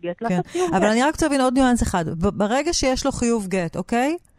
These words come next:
Speaker 2: יש
Speaker 1: מהמם.
Speaker 2: הנחיה מבית הדין הרבני, זו האינסטנציה המשפטית ההלכתית שמחייבת אותו בגט.
Speaker 1: נכון.
Speaker 2: הוא לא נותן לו גט, והמדינה מטילה עליו סנקציות, מיני סנקציות, עד כדי שהיא מכניסה אותו למאסר לבית הכלא.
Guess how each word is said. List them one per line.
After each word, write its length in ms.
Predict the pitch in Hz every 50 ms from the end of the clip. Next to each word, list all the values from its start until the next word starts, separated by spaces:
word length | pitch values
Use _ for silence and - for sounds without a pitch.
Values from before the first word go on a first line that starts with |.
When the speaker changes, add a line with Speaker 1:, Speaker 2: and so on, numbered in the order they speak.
| _ _ - _ _
Speaker 2:
יש 320 | 196 220 254 302 - - 339
Speaker 1:
מהמם. 80 | 370 339
Speaker 2:
הנחיה 360 | - - 294 262 254 240 262 277
מבית 360 | 294 262 202 208 240 254 -
הדין 240 | 277 226 220 247 254
הרבני, 460 | 254 240 233 226 202 233 240 247 247
זו 140 | 214 202 226
האינסטנציה 560 | 240 247 247 - - - 254 247 254 - 254
המשפטית 460 | 240 220 214 - - 214 - 240 226 240
ההלכתית 580 | 220 214 - - - 208 - - 233 254 240
שמחייבת 520 | - - 226 208 202 - 220 214 220 - 240
אותו 160 | 220 233 196
בגט. 420 | 196 190 156 185 180 151 - - - _ - - _ _ _ _ _ _ -
Speaker 1:
נכון. 180 | 190 - -
Speaker 2:
הוא 80 | 233 254
לא 100 | 277 302
נותן 240 | 339 - 320 311 294
לו 100 | 285 262
גט, 280 | 214 233 233 247 277 240 -
והמדינה 420 | 233 214 214 208 214 220 226 247
מטילה 320 | 254 262 - 254 233 233 233
עליו 120 | 233 233
סנקציות, 500 | 220 - - 262 262 277 262 - 285 247
מיני 200 | 254 254 247 254
סנקציות, 460 | 254 - 269 262 277 277 - 294 269 -
עד 220 | - 233 269 -
כדי 240 | - 262 277 277 277
שהיא 140 | - 262 240
מכניסה 400 | 233 - 226 226 220 - 247 240
אותו 200 | 247 247 254 226
למאסר 440 | 220 214 208 208 196 - 226 214
לבית 300 | 208 214 190 208 208 -
הכלא. 340 | 208 - - 208 190 180 175